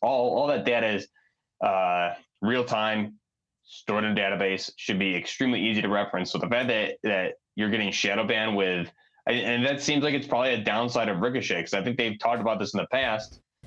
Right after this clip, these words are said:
is you get enough reports with a hacker in a lobby,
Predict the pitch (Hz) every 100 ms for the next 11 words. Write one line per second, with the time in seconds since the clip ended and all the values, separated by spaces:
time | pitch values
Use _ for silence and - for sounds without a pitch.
0 | - - _ - 107 107 107 104 104 104
1 | 101 98 - - _ _ 107 107 107 104
2 | 110 127 107 120 120 131 - - 113 107
3 | 113 113 117 117 113 - 101 104 110 -
4 | 107 107 104 98 101 113